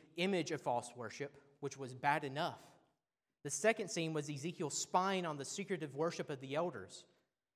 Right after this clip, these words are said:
But these final two scenes show the ludicrous behavior that accompanies false worship. In verse fourteen and fifteen, Ezekiel is led by God,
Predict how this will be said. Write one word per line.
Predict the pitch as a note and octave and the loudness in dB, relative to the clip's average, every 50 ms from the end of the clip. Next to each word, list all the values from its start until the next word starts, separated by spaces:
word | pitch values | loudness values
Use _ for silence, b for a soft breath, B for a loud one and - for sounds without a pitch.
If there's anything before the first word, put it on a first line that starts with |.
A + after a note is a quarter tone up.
| _ _ _ - | _ _ _ -6
But | - D#3 C#3+ | -6 -6 -4
these | - E3 D3 - - | -4 -4 -2 -4 -4
final | - - F#3 E3+ G3+ A#3 A#3+ A#3+ A#3 A3+ | -6 -4 -2 0 2 2 2 2 0 0
two | A#3 - G#3+ G3+ | -2 -2 -2 -2
scenes | F#3 - - - F#3 F3 C#3+ B2 A#2+ | -2 -2 -2 0 0 0 0 -2 -4
show | - - - - - G#3 G3 G#3+ G#3 G3 | -4 -2 0 0 2 4 6 8 8 8
the | E3 C#3 C#3 | 6 4 -4
ludicrous | C3 C3 C#3 D#3+ G3+ A#3 A#3+ B3 A#3+ - B3 A3+ A3+ - | -4 -4 0 0 0 0 0 -4 -4 -2 -4 -4 -4 -4
behavior | - F#3+ E3 - - - F#3 F#3 F3+ D3 G2+ - - B B B B B | -8 -8 -6 -2 -2 0 0 0 -2 -2 -6 -8 -10 B B B B B
that | E3+ D#3 C#3+ D3 | 0 2 2 0
accompanies | D3 - - G3+ G#3 - F3+ D3+ C#3+ C#3 - | -4 -6 -2 -2 -2 -2 -2 -8 -8 -10 -8
false | - D3+ D3+ D3+ - | -8 -8 -8 -8 -6
worship. | - G3+ G#3 G3+ - - C3+ - - - - _ - _ _ _ _ _ _ _ _ _ _ _ _ _ _ _ _ - | -6 -4 -4 -4 -6 -8 -8 -10 -10 -16 -20 _ -20 _ _ _ _ _ _ _ _ _ _ _ _ _ _ _ _ -6
In | D3 | 0
verse | D3 F#3 F#3 F#3 | 2 2 2 2
fourteen | - G3 G3 G3 G3 - G3 F#3 F#3+ F#3 F3 | 2 2 2 2 2 0 0 0 2 0 0
and | E3+ D3+ | -2 -4
fifteen, | - - F#3 F#3+ F#3 - F3+ D3 C#3+ D3+ | -2 0 0 0 0 -2 -6 -6 -4 -4
Ezekiel | D#3 C#3+ C3 E3+ F#3+ - - G#3+ F#3+ F3 | -4 -4 -2 -4 -4 -2 0 2 2 2
is | D#3 C3 C3 | 0 -2 -2
led | C#3 C#3+ D#3 E3 G3 G3+ D#3+ | 0 4 4 6 4 4 4
by | F3+ E3+ D#3+ | 4 2 2
God, | D3+ D3 D#3 E3 D#3 C3 A2+ A2+ | 4 2 0 2 2 0 -2 -4